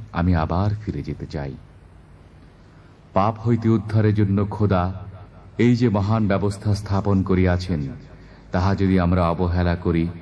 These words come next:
তবে কেমন করি আমরা রেহাই পাইব? ইব্রানী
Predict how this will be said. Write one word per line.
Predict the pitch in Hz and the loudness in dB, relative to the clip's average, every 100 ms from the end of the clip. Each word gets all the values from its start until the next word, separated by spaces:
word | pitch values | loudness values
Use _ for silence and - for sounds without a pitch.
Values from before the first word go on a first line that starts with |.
| - - - - - | -18 -20 -20 -20 -4
তবে | 120 123 | -2 -2
কেমন | 123 120 131 156 | 0 2 4 2
করি | 143 107 98 | 4 2 4
আমরা | 87 87 | 2 2
রেহাই | 90 85 87 78 | 2 0 -2 -4
পাইব? | 71 71 71 65 - - - - - - - - - - - - - - - - - | -6 -6 -8 -10 -14 -20 -20 -20 -20 -20 -20 -20 -20 -20 -20 -20 -20 -20 -20 -16 -4
ইব্রানী | 90 80 92 85 80 | -2 0 0 0 -2